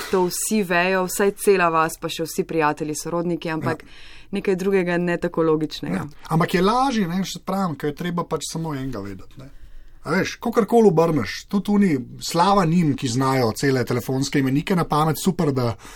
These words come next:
Speaker 2: se jim da za to porabljati, ne, možganske cikle, ampak v pravici povedan, lepše vedeti samo en-, eno geslo, ki potem odklene vse ostale, ne. Jaz recimo dejansko ne vem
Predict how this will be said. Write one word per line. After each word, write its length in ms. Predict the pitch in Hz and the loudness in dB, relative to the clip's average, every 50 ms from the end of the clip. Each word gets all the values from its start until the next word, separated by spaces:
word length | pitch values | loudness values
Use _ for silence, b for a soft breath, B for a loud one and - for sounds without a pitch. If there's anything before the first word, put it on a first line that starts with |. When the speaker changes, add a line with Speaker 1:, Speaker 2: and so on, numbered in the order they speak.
| B B | B B
Speaker 2:
se 200 | B - - 135 | B -4 -2 0
jim 120 | 123 120 | 0 2
da 160 | 127 139 147 143 | 2 2 2 2
za 100 | 143 143 | 2 0
to 140 | - 160 | 0 -2
porabljati, 560 | 147 151 139 123 123 123 135 143 131 117 - 123 | -2 0 0 2 2 2 2 0 -2 -2 -2 -2
ne, 80 | 120 | -2
možganske 520 | 123 127 117 110 123 117 131 147 - - - | 0 0 0 0 0 0 0 0 -2 -2 -4
cikle, 420 | - - 190 - - 196 151 131 - B B B B B B B | -4 -4 -4 -2 -2 -2 -2 -2 -4 B B B B B B B
ampak 240 | B 139 135 135 135 | B -2 0 0 0
v 80 | 143 | 0
pravici 300 | 143 156 156 175 180 - | 0 2 2 2 2 0
povedan, 500 | - 175 165 165 160 156 151 139 123 113 104 B B B B B B B | 0 -2 0 0 2 2 2 0 0 -2 -4 B B B B B B B
lepše 340 | - 139 165 147 - - 160 | -2 0 0 0 0 0 2
vedeti 340 | 131 143 139 139 127 - - | 4 4 4 4 2 0 -2
samo 220 | - 143 131 127 | -2 -2 0 0
en-, 320 | 123 120 117 113 113 117 120 123 - 123 | 0 0 0 -2 -2 -4 -6 -8 -4 -2
eno 180 | 123 127 131 127 | 0 0 0 0
geslo, 380 | 120 120 117 113 - - 117 | 2 0 0 0 -2 -4 -6
ki 100 | 95 107 | -6 -8
potem 240 | 104 - - - 117 | -10 -8 -6 -4 -4
odklene 380 | 110 107 - - 123 113 110 104 | -4 -4 -4 -4 -4 -2 -2 -4
vse 200 | 101 - - 117 | -4 -4 -6 -6
ostale, 420 | 104 - - - 101 95 90 92 | -6 -6 -4 -6 -6 -6 -6 -10
ne. 160 | 90 92 95 B B B B B | -12 -14 -16 B B B B B
Jaz 200 | B - 185 185 | B 0 0 2
recimo 320 | - 190 165 170 190 - 214 | 2 2 2 2 2 2 2
dejansko 460 | 175 170 160 151 165 180 - - 196 | 4 4 4 4 4 2 2 2 0
ne 240 | 170 160 165 170 160 | 2 2 2 2 2
vem 300 | 147 147 151 151 143 | 2 2 4 4 4